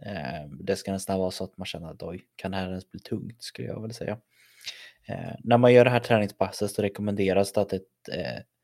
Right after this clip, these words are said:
det består av någonstans mellan två till fyra set med repetitioner som rör sig hela vägen ifrån femtio till åttio repetitioner. Ehm,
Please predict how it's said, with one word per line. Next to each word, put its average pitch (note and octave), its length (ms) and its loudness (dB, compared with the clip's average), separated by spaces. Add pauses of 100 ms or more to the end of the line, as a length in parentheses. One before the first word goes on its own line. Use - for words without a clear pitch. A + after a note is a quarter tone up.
(380)
det G#2 100 6
består G#2 540 6
av G2+ 60 4
någonstans G2+ 420 0
mellan F#2+ 500 0 (140)
två A2+ 220 4
till - 200 -8
fyra F#2+ 640 -4
set - 560 -2 (340)
med G#2 160 2
repetitioner G2 560 -2
som G#2 160 -2
rör F#2+ 160 4
sig F#2 180 -6
hela F#2+ 300 -4
vägen F#2 300 -2
ifrån F#2 380 -6 (420)
femtio F#2+ 420 2
till - 180 -10
åttio - 360 -2
repetitioner. G#2+ 800 -6 (200)
Ehm, A#2 460 -12